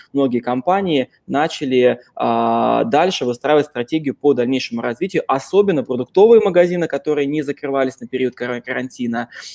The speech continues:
То есть мы с ними в хороших взаимоотношениях, и, по сути дела, а, в том числе наша компания владеет тоже несколькими такими объектами, и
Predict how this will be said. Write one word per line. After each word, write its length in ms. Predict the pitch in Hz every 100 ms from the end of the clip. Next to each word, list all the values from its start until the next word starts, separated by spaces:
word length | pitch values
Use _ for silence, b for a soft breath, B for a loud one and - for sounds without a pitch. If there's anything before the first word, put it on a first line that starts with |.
| -
То 80 | 123
есть 200 | 120 -
мы 140 | 127
с 100 | 131
ними 200 | 131 120
в 40 | 117
хороших 360 | 135 127 123
взаимоотношениях, 840 | 117 120 120 135 - 214 202 147 -
и, 180 | 135
по 160 | - 131
сути 180 | - 127
дела, 400 | 131 165 135 123 B B
а, 280 | - 120 120
в 300 | 120 117 120
том 160 | 120 135
числе 200 | - 131
наша 260 | 131 127 -
компания 380 | 123 123 120
владеет 280 | 117 120 120
тоже 140 | 123 110
несколькими 360 | 117 _ 117
такими 280 | 113 - 120
объектами, 540 | 123 127 135 147 127 117
и 340 | - 123